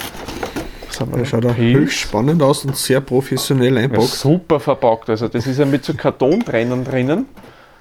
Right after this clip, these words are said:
Speaker 2: Ja.
Speaker 1: Dann haben wir Nicobar, ein Organic India Pale Ale, also I P A.
Speaker 2: Ui, das klingt vielversprechend.
Speaker 1: Das klingt super, ja. Noch ein I P A.
Speaker 2: Also fast schon gesund, fast schon Müsli,
Speaker 1: Ja.
Speaker 2: oder?
Speaker 1: Ah, und das Brotbier haben wir auch drin.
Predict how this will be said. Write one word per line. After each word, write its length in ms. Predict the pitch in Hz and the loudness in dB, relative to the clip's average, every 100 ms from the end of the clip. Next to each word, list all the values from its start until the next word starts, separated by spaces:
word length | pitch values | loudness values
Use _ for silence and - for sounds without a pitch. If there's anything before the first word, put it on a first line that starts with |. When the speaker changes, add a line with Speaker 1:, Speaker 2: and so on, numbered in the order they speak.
| _ _ - | _ _ -6
Speaker 2:
Ja. 200 | 107 110 | -4 -2
Speaker 1:
Dann 260 | 135 110 185 | 0 2 2
haben 200 | 131 135 | 2 2
wir 120 | 156 | 2
Nicobar, 880 | 139 131 151 226 - 170 - 117 95 | 2 2 0 0 0 0 2 4 4
ein 140 | 110 - | 2 2
Organic 920 | 117 113 _ 120 120 214 156 - - | 2 0 _ 0 2 4 2 0 -4
India 380 | 131 123 123 120 | -4 0 2 0
Pale 440 | - 131 127 120 | 0 2 2 4
Ale, 240 | 117 156 175 | 4 4 2
also 160 | 131 | 2
I 120 | 107 120 | 2 0
P 540 | - 117 104 117 269 - | 0 0 4 4 2 -4
A. 60 | - - - - _ - - - - 120 | -8 -10 -20 -20 _ -20 -20 -20 -4 0
Speaker 2:
Ui, 320 | 156 117 107 107 | 2 2 0 -2
das 160 | - | -4
klingt 260 | 131 139 147 | 0 0 2
vielversprechend. 600 | 131 131 113 - 92 78 | -2 0 -4 -2 -2 0
Speaker 1:
Das 120 | 101 | 0
klingt 200 | 95 120 | 0 -2
super, 380 | - 147 - 98 | 0 -4 0 4
ja. 140 | 92 127 | 4 4
Noch 240 | 107 - | 2 2
ein 100 | 160 | 0
I 160 | - 143 | 2 0
P 600 | - - 117 113 196 294 | -2 -2 0 0 -2 -6
A. 20 | - - - - - | -12 -16 -14 -10 -4
Speaker 2:
Also 180 | 110 113 | -2 2
fast 300 | 117 - - | 2 0 -2
schon 120 | 147 | -2
gesund, 380 | - 143 196 190 | 0 0 0 0
fast 260 | 123 131 | 0 0
schon 180 | 147 127 | 0 2
Müsli, 340 | 127 208 139 104 | 2 0 2 2
Speaker 1:
Ja. 60 | |
Speaker 2:
oder? 220 | 104 185 127 | 2 2 2
Speaker 1:
Ah, 720 | 127 180 156 139 127 113 107 | 4 6 6 6 6 6 4
und 320 | 127 143 143 - | 4 2 0 -2
das 160 | 123 | -4
Brotbier 640 | - 113 151 - - 117 117 | -2 2 2 0 -4 0 2
haben 140 | 117 | 2
wir 80 | 120 | 4
auch 240 | - 170 - | 2 0 -2
drin. 440 | 104 107 156 | 0 2 0